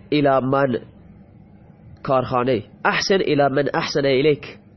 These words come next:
لا تأکل ما لا تستطیع هضمه. خب،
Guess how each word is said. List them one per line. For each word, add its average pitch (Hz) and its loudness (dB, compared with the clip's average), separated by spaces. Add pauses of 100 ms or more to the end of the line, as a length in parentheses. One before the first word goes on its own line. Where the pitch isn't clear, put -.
(680)
لا 202 2
تأکل 151 -2
ما 143 0
لا 147 0
تستطیع 135 -4 (160)
هضمه. 113 -2 (240)
خب، - -6